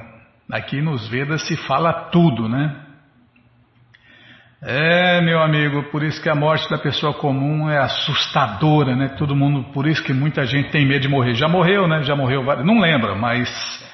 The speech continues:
sente, né? Sente a presença da morte e aí, meu amigo, ah, aí,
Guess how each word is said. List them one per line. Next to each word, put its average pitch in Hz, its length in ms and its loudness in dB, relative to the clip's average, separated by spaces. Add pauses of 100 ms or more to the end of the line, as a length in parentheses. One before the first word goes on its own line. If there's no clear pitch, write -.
(220)
sente, 170 540 0
né? 135 300 0 (340)
Sente 160 640 0 (400)
a 113 60 -2
presença 139 560 -2
da 120 160 0
morte 151 500 2
e 131 300 -2
aí, 135 440 0
meu 147 180 0
amigo, 110 360 -4 (180)
ah, 131 800 -2
aí, 143 640 -4